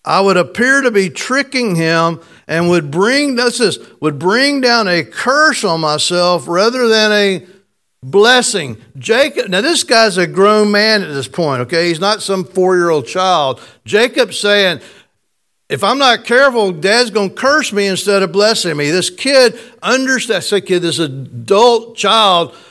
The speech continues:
understands that the power of his dad's words can either bless him or curse him. And he's fearful that he'll get the other.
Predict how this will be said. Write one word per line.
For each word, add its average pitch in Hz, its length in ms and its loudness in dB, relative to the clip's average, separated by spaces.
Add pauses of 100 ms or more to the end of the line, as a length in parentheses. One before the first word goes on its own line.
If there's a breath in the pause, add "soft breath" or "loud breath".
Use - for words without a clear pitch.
(100 loud breath)
understands 220 840 0
that 175 100 -12
the 151 100 -2
power 226 560 2
of 180 80 0
his 160 180 0
dad's 190 560 0
words 190 480 0 (280 loud breath)
can 180 120 0
either 165 260 2
bless 180 500 0
him 320 200 -2
or 240 120 -2
curse 226 400 -2
him. - 340 -16 (1200)
And 135 100 -4
he's 127 160 -4
fearful 254 460 0
that 147 160 0
he'll 147 160 0
get 143 260 -4
the 123 160 -4
other. 117 500 -8